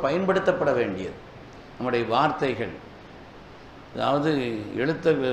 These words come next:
கழுத்தை கொடுத்தாலும் எழுத்து கொடுக்கக்கூடாதுன்னு சொல்லுவாங்கல்ல, எழுத்துங்கிறது அவ்வளோ பெரிய உண்மை இதானது. ஒரு வார்த்தை வெல்லும், ஒரு வார்த்தை கொல்லும்னு சொல்லுவாங்க. ஒரு வார்த்தை வெல்லும், ஒரு வார்த்தை கொல்லும்.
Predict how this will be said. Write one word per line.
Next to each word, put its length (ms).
கழுத்தை 320
கொடுத்தாலும் 480
எழுத்து 240
கொடுக்கக்கூடாதுன்னு 640
சொல்லுவாங்கல்ல, 440
எழுத்துங்கிறது 640
அவ்வளோ 280
பெரிய 220
உண்மை 280
இதானது. 380
ஒரு 140
வார்த்தை 500
வெல்லும், 400
ஒரு 160
வார்த்தை 360
கொல்லும்னு 460
சொல்லுவாங்க. 400
ஒரு 160
வார்த்தை 460
வெல்லும், 440
ஒரு 100
வார்த்தை 380
கொல்லும். 380